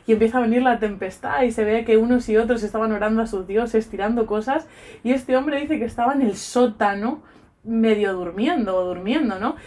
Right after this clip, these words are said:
Imagínate una tempestad huyendo de tu propósito, huyendo de lo que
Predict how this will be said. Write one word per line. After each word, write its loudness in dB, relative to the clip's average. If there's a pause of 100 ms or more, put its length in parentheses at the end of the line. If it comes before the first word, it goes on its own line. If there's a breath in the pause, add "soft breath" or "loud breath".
(140 loud breath)
Imagínate 0
una -2
tempestad -2
huyendo 2
de 2
tu -6
propósito, 0
huyendo 0
de 0
lo -2
que -8